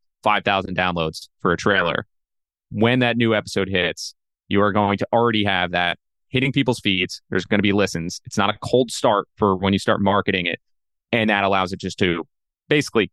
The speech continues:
compound on top of what you've already created with the trailer episode.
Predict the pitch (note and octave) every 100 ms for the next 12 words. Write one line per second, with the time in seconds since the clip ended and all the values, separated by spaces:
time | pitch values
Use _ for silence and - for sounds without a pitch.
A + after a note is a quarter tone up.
0 | - - G#2 G2 A2+ F#2 F2 F2 F2 G2
1 | - F#2 G2 G2+ F#2+ F#2 F2+ - F#2+ E2+
2 | G2+ - - - - F#2 G2 A2 - D3
3 | D#3+